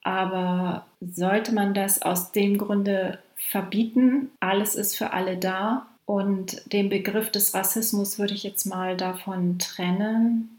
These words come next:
Ich finde diese Kultur sowohl in Musik als auch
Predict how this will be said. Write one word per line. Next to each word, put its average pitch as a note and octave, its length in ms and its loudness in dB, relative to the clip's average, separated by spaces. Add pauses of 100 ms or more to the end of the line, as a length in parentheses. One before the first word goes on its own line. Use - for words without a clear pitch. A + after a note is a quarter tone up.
Ich - 360 0
finde G#3+ 280 4
diese G3+ 320 0
Kultur A#3+ 1000 0 (440)
sowohl G#3+ 520 2
in G3+ 200 2
Musik A3 580 0 (240)
als G3+ 380 -2
auch F#3+ 260 -4